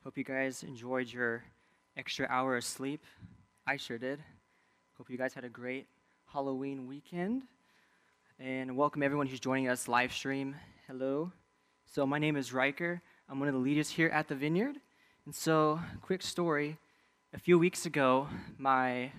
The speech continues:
brother-in-law, he invited me to participate in a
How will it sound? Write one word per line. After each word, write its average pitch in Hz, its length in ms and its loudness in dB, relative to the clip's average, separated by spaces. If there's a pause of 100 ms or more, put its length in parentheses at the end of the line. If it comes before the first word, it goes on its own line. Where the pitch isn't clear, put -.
(120)
brother-in-law, 131 680 4 (380)
he 143 120 -6
invited 135 440 4
me 135 160 0
to 123 400 -2 (260)
participate 139 640 -2
in 123 140 -2
a 110 260 0